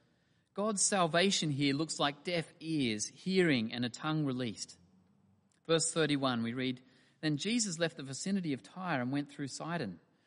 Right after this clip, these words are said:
down to the Sea of Galilee and into the region of the Decapolis." It was still in Gentile land.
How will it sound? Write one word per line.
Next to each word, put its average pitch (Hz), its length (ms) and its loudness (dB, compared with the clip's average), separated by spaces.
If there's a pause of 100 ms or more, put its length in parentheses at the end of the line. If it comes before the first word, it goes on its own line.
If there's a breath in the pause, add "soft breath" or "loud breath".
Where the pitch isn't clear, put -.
(220 soft breath)
down 165 220 2
to 165 100 -6
the 131 100 -6
Sea 196 220 -2
of 135 120 -6
Galilee 139 520 0
and 127 120 -4
into 139 180 -2
the 120 100 -2
region 143 440 -4
of 101 100 -10
the 113 80 -10
Decapolis." 110 720 -10 (1400)
It - 100 -20
was 123 100 -16
still 151 180 2
in 120 100 2
Gentile 120 460 0
land. 101 420 -4